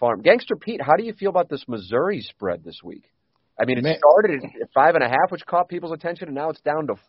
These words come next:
Speaker 1: four forty-eight hours from kickoff.
Speaker 2: There's a lot of sharp action on the Tigers, is what I'm hearing.
Speaker 1: Yeah, I mean,
Speaker 2: Like,
Speaker 1: it must be if the line's moving in that, their direction.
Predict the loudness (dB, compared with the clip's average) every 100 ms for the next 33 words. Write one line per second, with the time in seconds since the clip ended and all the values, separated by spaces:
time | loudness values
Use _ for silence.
0 | _ -4 -2 -4 -6 -6 -4 -2 -2 -4
1 | -8 -14 -14 -12 -18 -20 _ 2 4 4
2 | 4 2 -2 -2 -2 -2 -6 -6 -8 -8
3 | -8 -6 -6 -4 -6 -8 -12 -10 -10 -8
4 | -6 -6 -6 -12 _ -12 -6 -6 -6 -8
5 | -10 -8 -4 -4 -4 -6 -8 -10 -12 -10
6 | -10 -10 -12 -14 -12 -10 -8 -8 -10 -10
7 | -10 -10 -10 -10 -14 -20